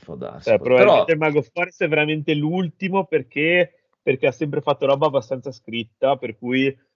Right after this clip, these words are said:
Speaker 2: poteva dire fino a un tot e poi si doveva fermare e sapeva già dove fermarsi.
Speaker 1: Sì.
Speaker 2: Cioè, se ora fac-, fai quella comicità lì senza avere le battute scritte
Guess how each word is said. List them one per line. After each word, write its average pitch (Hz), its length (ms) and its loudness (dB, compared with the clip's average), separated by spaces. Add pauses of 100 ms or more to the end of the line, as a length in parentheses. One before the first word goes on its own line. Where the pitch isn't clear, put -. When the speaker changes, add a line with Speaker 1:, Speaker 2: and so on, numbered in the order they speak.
(120)
Speaker 2:
poteva 123 300 0
dire 139 220 0
fino 120 200 -10
a - 60 -6
un 107 120 -12
tot 139 400 0
e 151 100 -2
poi 123 120 -6
si 117 120 -16
doveva 131 200 0
fermare 104 720 -4
e 104 100 -12
sapeva 110 380 -6
già 120 160 0
dove 117 320 -4
fermarsi. 90 720 -8 (360)
Speaker 1:
Sì. - 200 -14
Speaker 2:
Cioè, 107 160 6
se 139 180 0
ora 156 400 8 (140)
fac-, - 300 -8
fai 143 220 2
quella 139 200 -2
comicità 135 440 -6
lì 135 320 0 (320)
senza 147 380 -4
avere 147 220 2
le 139 100 0
battute 127 340 -2
scritte 117 800 -6